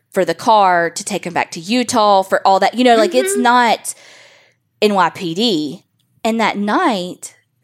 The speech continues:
Speaker 1: that arresting officer is watching the news and sees that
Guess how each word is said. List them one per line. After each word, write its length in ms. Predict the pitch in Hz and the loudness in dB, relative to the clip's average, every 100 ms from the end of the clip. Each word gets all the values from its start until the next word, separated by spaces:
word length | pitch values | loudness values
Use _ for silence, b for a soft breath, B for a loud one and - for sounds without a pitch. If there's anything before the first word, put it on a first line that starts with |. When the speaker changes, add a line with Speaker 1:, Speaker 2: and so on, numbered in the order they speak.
| - | 0
Speaker 1:
that 240 | 208 180 | 0 2
arresting 380 | 190 202 - 175 | 0 -2 -4 -6
officer 420 | 320 - - 175 | -6 -6 -8 -6
is 220 | - 175 | -6 -10
watching 400 | 165 185 294 208 | -4 -2 -2 -8
the 80 | 160 | -8
news 680 | 160 311 220 - - - - _ _ _ _ _ _ _ _ - | -4 -4 -4 -8 -14 -16 -20 _ _ _ _ _ _ _ _ -6
and 180 | 208 196 | -4 -4
sees 640 | - 254 330 262 160 - | -4 0 0 0 -4 -6
that 360 | 165 151 147 | -2 0 -2